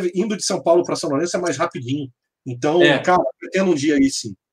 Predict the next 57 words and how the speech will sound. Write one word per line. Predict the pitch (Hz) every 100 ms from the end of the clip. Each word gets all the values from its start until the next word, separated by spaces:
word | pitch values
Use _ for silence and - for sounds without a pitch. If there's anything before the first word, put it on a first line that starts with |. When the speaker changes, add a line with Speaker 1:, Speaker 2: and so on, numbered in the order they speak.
| _ _ _ _
Speaker 2:
Pra | 160 156
mim, | 185
sem | - 220
chance. | 208 143 - - - _ _ _ _ _ _ _ _ _ _ _ _ _
Speaker 1:
Tem | 139
o |
Parque | 143 143 139
Speaker 2:
Ah. | 139 135 131 127
Speaker 1:
das | 123 -
Águas, | 339 - 104
não | 151
é |
isso? | 202 -
Tem | 147
o |
Parque | 143 160
das | - 107
Águas | 135 143 117
também? | 107 110 170 147 104 _ _ _ _
Speaker 2:
Tem, | 135 131 117 -
tem. | 113 104 _ _ _
Speaker 1:
É, | 139 139
eu |
acho | 143 -
que | -
não | 202 196
é |
em | 240
São | 220
Lourenço, | 196 147 143
acho | 151
que | 185
é |
do | 170
lado, | 151 151 143 120
enfim. | 120 120 107
Eu | 156
não, | 160
não | 123 135
lembro | 139 131
Speaker 2:
É. |
Speaker 1:
agora | 117 113
de | -
que | - - -
Speaker 2:
São | - 277
Lourenço | 277 220 262 262
é | 262
perto | 254 240 240 220
de | 214
Poço | 220 226
de | 226
Caldas, | - 175 170 143
não | 151 208
é? |
Eu | 165
tô | 156 165
viajando. | 156 131 131 113